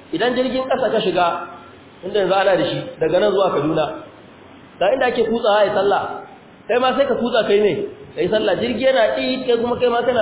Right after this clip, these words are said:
Allahu Akbar. A gama kana zuwa gida ka je kwanta, ka gama magariba, ka gama isha'i a cikin jirgi, ka gama azhar, ka gama la'asar a cikin jirgi.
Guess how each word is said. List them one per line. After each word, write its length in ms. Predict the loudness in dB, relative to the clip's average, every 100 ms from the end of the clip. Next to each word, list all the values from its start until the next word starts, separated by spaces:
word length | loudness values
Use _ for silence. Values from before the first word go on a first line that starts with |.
| 2
Allahu 240 | 2 2
Akbar. 320 | 0 -2 -4
A 140 | -2 -2
gama 240 | 0 0
kana 260 | 0 0 2
zuwa 200 | 2 2
gida 200 | 2 2
ka 80 | 0
je 160 | 0 0
kwanta, 240 | 0 -2 0
ka 120 | 0
gama 240 | 0 0
magariba, 320 | 0 0 0 0
ka 100 | 0
gama 160 | 0 -2
isha'i 300 | -2 0 0
a 80 | -2
cikin 160 | -4 -6
jirgi, 260 | -6 -10 -14 -18 -8 0
ka 140 | 2
gama 200 | 2 2 0
azhar, 240 | 0 0
ka 100 | 0
gama 200 | 0 0
la'asar 280 | 0 0 -2
a 60 | -4
cikin 160 | -6 -10
jirgi. 260 | -8 -8